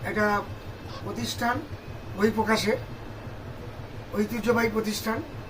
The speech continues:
এবং নিমাইদা সে ভৈরব গঙ্গোপাধ্যায়ের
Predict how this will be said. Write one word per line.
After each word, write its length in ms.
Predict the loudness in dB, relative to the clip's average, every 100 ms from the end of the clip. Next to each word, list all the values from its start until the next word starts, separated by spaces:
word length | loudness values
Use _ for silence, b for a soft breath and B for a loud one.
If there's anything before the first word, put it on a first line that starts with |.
| -10 -10 -10 -10 -10 -10 -10 -10 -6
এবং 180 | 0 4 6
নিমাইদা 400 | 6 6 8 12 12 12 6 -8 -8 -8 -8 -8 -8 -8 -8 -8 -8 -10 -8 -8 -8 -6
সে 100 | -4 2
ভৈরব 240 | 6 6 6
গঙ্গোপাধ্যায়ের 920 | 4 4 2 2 -2 -2 6 8 8